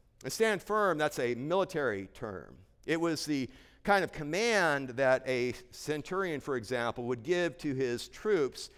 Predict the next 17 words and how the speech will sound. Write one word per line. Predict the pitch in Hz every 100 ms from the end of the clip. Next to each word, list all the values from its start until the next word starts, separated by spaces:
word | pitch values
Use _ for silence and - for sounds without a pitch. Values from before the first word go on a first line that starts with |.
| -
when | - 151
they're | 139 139
on | 135
the | 113
verge | 131 143 135 127
of | 107
battle. | 90 110 139 - - - _ _ _ -
And | 151
this | 175 175
is | 165 139 - - - -
the |
beginning | 120 120 117 202 214 151 127 123
of | 123 120 110
what | 107 123 -
Paul | - 202 196
will | 160 131
have | 120 117 110